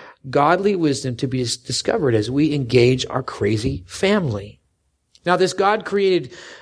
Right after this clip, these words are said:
family school is to be founded on a reverence for God.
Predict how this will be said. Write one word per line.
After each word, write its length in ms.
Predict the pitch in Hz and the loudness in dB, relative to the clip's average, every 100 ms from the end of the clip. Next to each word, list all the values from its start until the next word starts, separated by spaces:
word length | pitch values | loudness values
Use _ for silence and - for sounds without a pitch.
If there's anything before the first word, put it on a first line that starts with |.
| _ | _
family 540 | - 190 185 185 170 | -6 0 0 2 0
school 640 | - - 233 220 143 143 | -2 -4 -2 0 0 0
is 160 | 147 139 | -4 -4
to 100 | 160 | -4
be 140 | 156 | -2
founded 880 | 151 - 226 214 226 165 139 139 147 - _ _ _ _ _ _ _ _ _ _ _ _ - - | -4 -2 0 2 0 0 0 0 -2 -8 _ _ _ _ _ _ _ _ _ _ _ _ -12 -2
on 180 | 160 | 0
a 80 | 156 | 2
reverence 640 | 147 156 190 151 151 151 | 0 2 0 0 -2 -2
for 200 | - 160 | -4 -4
God. 560 | 139 160 143 101 107 - | 0 2 2 -2 -8 -18